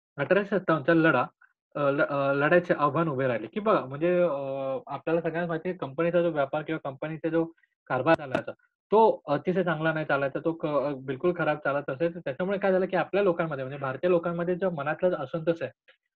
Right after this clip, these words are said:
तो वाढत गेला आणि त्याच असंतोषचा result म्हणून अठराशे सत्तावन्नचा आपलं स्वातंत्र्य युद्ध होता.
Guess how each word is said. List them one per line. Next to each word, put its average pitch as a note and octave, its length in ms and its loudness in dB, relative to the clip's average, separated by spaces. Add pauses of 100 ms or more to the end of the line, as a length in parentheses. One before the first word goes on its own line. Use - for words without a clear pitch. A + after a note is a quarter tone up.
(160)
तो A3+ 100 8
वाढत F#3+ 300 8
गेला D#3 200 0 (300)
आणि F3 140 0
त्याच G#3+ 260 0
असंतोषचा F#3 720 2
result F3 380 6
म्हणून D#3 220 -2
अठराशे D3 400 -4
सत्तावन्नचा D3 480 -2
आपलं E3+ 180 0
स्वातंत्र्य C#3 460 -2
युद्ध B2 180 -4
होता. A#2 280 -6